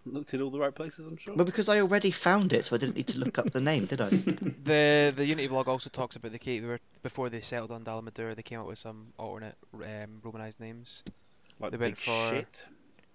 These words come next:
Speaker 3: They went for <laughs> big shit was one of them, but they scrapped that one pretty quick.
Speaker 1: <laughs>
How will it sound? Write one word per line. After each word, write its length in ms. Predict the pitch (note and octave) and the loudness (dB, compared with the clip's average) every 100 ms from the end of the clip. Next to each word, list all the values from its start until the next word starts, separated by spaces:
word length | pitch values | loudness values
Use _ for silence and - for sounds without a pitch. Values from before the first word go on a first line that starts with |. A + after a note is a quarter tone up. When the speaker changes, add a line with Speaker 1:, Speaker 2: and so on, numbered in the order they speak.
| _ | _
Speaker 3:
They 80 | - | -6
went 160 | A#2 A2 | -6 -6
for 120 | A#2+ E5 C#5 - | -10 -10 -12 -18
<laughs> 260 | E5 _ | -20 _
big 160 | D3+ - | -6 0
shit 260 | - D3 D#3+ | 2 2 0
was 120 | C#3+ | 0
one 100 | D3 | -2
of 60 | D#3+ | -2
them, 140 | F#3 | -4
but 120 | F3+ C3 | -2 -2
they 100 | C3+ | -2
scrapped 420 | - - D3+ C3+ | -2 2 4 4
that 100 | C3+ | 0
one 100 | C3+ | 0
pretty 200 | C#3 C3+ | -2 -4
quick. 540 | - D#3 F#3+ - G#3 | 0 4 4 2 -4
Speaker 1:
<laughs> 40 | - | -4